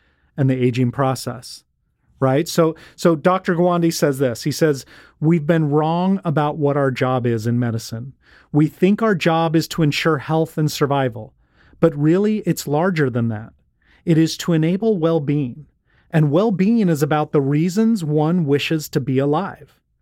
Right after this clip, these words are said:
But whatever we can offer, our interventions and the risks and sacrifices they entail are justified only if they serve the larger aims of a person's life," right? When we forget that, the suffering we inflict can be barbaric.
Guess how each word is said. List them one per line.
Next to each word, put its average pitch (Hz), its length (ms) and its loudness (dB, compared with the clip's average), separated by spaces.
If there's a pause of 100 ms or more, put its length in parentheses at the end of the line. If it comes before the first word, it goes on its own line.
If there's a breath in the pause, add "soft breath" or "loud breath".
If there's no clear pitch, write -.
(360)
But 165 140 4
whatever 160 460 2
we 220 140 2
can 220 160 0
offer, 156 540 -2 (300 soft breath)
our 135 160 2
interventions 160 1000 0 (200 soft breath)
and 135 160 0
the 131 80 2
risks 156 600 -2 (100)
and 135 160 0
sacrifices 165 840 -2
they 170 160 2
entail 151 560 0 (320 loud breath)
are 165 160 2
justified 160 680 0 (160)
only 240 380 2
if 226 140 -4
they 190 140 2
serve 170 420 -2
the 175 100 2
larger 160 600 0
aims 160 640 0
of 151 120 0
a 156 60 0
person's 147 500 0
life," - 440 -6 (560)
right? 170 240 2
When 190 140 4
we 190 100 4
forget 185 460 0
that, 151 240 -2
the 160 80 0
suffering 208 500 0
we 180 140 2
inflict 185 520 -2
can 160 140 0
be 151 140 0
barbaric. 151 600 0